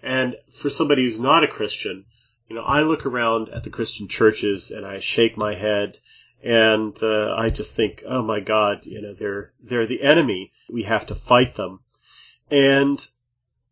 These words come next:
the trouble is, is that Christians within my little white nationalist world spend more of their time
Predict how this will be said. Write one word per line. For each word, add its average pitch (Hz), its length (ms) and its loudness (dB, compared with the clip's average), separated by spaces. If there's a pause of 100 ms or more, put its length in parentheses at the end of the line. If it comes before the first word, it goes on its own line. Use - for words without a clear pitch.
(120)
the 160 120 -4
trouble 190 420 2
is, 131 240 6
is 123 160 -8
that 113 160 -2
Christians 143 460 -4
within 120 300 -6
my 113 380 -4
little 113 280 -2
white 113 240 0
nationalist 117 640 -6
world 104 360 -6
spend 104 300 -6
more 156 240 0
of 151 60 2
their 120 120 0
time 113 500 -4